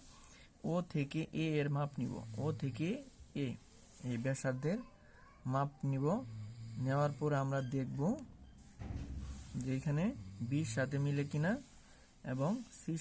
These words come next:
সাথে মিলে কিনা। দেখো, সবটার সাথেই মিলে গেছে। তাহলে আমরা এখন একটা বৃত্ত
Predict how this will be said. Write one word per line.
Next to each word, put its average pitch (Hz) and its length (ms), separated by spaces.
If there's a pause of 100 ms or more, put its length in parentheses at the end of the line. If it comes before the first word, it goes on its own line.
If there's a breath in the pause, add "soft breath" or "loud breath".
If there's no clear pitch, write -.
সাথে 139 260 (340)
মিলে 139 220
কিনা। 113 260 (2000 loud breath)
দেখো, 135 260 (560)
সবটার 151 500
সাথেই 151 300 (260)
মিলে 139 220
গেছে। 123 260 (1120)
তাহলে 135 300
আমরা 143 180
এখন 147 240 (240)
একটা 139 260 (280)
বৃত্ত 143 320